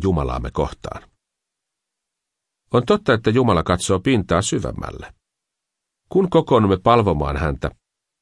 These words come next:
haluamme kuitenkin osoittaa kunnioitusta sekä häntä että toisia todistajia kohtaan. Jos olisimme menossa presidentin tai kuninkaan eteen, kiinnittäisimme todennäköisesti huomiota ulkoasuumme,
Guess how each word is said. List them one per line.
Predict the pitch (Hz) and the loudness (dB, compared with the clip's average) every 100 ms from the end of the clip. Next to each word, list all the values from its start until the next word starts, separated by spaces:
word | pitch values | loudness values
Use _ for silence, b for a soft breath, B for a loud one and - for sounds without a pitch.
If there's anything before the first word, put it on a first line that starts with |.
| _ | _
haluamme | - 156 147 107 95 | 0 2 4 2 0
kuitenkin | 117 117 101 98 95 | 0 0 0 0 0
osoittaa | 104 90 - 82 - | 0 -2 -2 -4 -2
kunnioitusta | 123 113 90 80 76 90 | 0 2 2 0 -4 -4
sekä | 113 117 80 | -4 -2 -2
häntä | 82 92 113 120 - _ | 0 -2 -4 -10 -12 _
että | 139 - - | -8 -4 -2
toisia | - 120 - 69 | 0 0 -2 -2
todistajia | 76 64 62 - 62 55 | -2 -4 -6 -8 -8 -8
kohtaan. | 64 60 - - - - _ _ _ _ _ _ _ _ _ _ _ _ _ _ _ | -8 -10 -14 -18 -18 -20 _ _ _ _ _ _ _ _ _ _ _ _ _ _ _
Jos | 127 175 | -2 0
olisimme | 170 131 110 101 | 2 2 2 4
menossa | 107 101 104 | 4 2 0
presidentin | 117 127 113 73 67 69 71 | 0 0 0 -2 -2 -4 -6
tai | - 80 - | -2 -4 0
kuninkaan | 123 117 87 67 64 | 0 0 0 -4 -4
eteen, | 69 - 62 - _ _ _ _ _ _ _ | -6 -6 -8 -10 _ _ _ _ _ _ _
kiinnittäisimme | - 190 143 - 107 107 98 | -2 0 0 0 0 2 0
todennäköisesti | - 135 107 90 82 80 87 95 | 2 2 2 0 0 -4 -4 -6
huomiota | 107 107 76 76 - | 0 0 0 -2 -2
ulkoasuumme, | 117 143 - - 76 - 64 62 | -2 -2 -2 -6 -6 -4 -4 -6